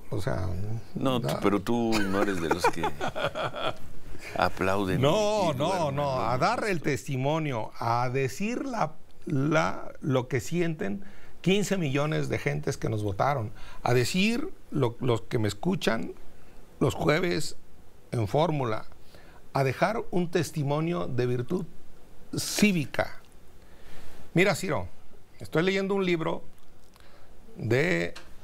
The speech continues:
Speaker 1: Roberto Saviano, de la mafia siciliana, que se llama Los valientes no andan solos,
Speaker 2: Sí.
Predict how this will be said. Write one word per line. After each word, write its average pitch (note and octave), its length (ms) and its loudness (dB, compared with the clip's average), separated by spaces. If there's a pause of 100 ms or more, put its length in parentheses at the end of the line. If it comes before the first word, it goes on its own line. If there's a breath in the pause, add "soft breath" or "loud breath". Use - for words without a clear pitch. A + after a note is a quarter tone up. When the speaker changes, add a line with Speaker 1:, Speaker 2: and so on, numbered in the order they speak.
(240)
Speaker 1:
Roberto C3+ 500 2
Saviano, C#3+ 640 0 (400)
de A#2 240 0
la A#2+ 160 2
mafia C3+ 420 4
siciliana, B2+ 720 2 (680 loud breath)
que A#2+ 120 4
se A#2+ 100 4
llama D3+ 400 2 (520)
Los C3 320 2
valientes D3+ 520 2
no C#3+ 120 2
andan C#3 260 0
solos, D3 380 2
Speaker 2:
Sí. D#2 260 -6